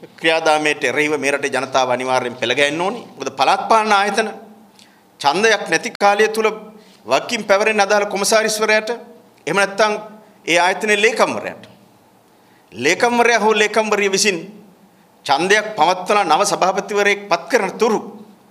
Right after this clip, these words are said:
ඒ පළාත් පාලන ආයතනයේ සියලු කටයුතු පවත්වාගෙන යාමේ වගකී-, වගකීම දරන ප්‍රධානියා වෙනවා. ඉතින් එහෙම තියෙද්දී මේ කොහෙද ඉන්න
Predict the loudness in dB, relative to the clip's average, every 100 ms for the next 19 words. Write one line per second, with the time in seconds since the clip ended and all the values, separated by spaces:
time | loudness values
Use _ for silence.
0 | _ _ -6 0 0 0 2 2 2 2
1 | 0 -4 -4 -4 -4 -2 -2 -4 -6 -10
2 | -12 -4 0 0 0 -6 -4 -4 -4 -6
3 | -8 -10 -10 -10 -10 -10 -6 -6 -6 -6
4 | -4 -4 -6 -10 -12 -16 -20 _ _ -2
5 | 2 2 0 -4 -4 -8 -8 -12 -20 -20
6 | -20 -20 _ _ -10 0 2 2 2 0